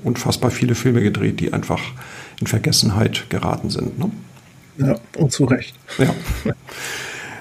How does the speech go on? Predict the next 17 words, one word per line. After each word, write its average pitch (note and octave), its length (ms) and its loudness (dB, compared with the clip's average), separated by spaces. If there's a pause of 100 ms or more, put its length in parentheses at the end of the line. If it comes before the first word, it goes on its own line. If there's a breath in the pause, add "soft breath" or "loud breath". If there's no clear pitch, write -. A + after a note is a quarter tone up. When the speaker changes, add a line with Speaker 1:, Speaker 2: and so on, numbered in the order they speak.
Speaker 1:
Ja, G3 180 8
damit A#2+ 220 6
sind D3 140 4
wir, C#3 80 8
glaub C3+ 160 6
ich, C3 160 2
am B2 100 2
Ende C3 360 6
mit, E3+ 500 0
äh, C#3+ 320 2
dem C3+ 180 0
Weißen C3 420 2
Hai C#3+ 280 2
und C3+ 420 -2
beim B2 140 2
nächsten A2+ 300 0
Mal D#3 320 0